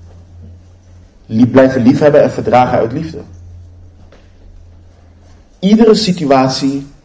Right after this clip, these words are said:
vereist inzicht. Iedere situatie vereist het onderscheidingsvermogen om een wijs besluit te maken. Ik had het eerder al over hen die de mentaliteit hebben als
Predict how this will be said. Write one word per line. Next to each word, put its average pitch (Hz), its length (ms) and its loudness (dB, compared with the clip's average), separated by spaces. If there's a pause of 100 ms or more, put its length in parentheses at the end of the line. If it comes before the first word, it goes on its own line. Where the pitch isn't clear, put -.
(120)
vereist 113 600 -4 (460)
inzicht. - 680 -2 (1120)
Iedere 208 320 4
situatie 135 720 0
vereist 117 600 -2 (540)
het - 160 -20 (120)
onderscheidingsvermogen 139 1080 0
om 117 160 -2
een 107 220 -6
wijs 123 520 0 (120)
besluit 123 760 -4
te 107 80 -10
maken. 98 440 -10 (4000)
Ik 101 100 -6
had 131 80 4
het 131 140 -2
eerder 151 260 2
al 104 160 2
over 113 260 -2
hen 120 140 2
die 113 100 -2
de 110 80 0
mentaliteit 113 580 0
hebben 101 180 -2
als 104 380 -2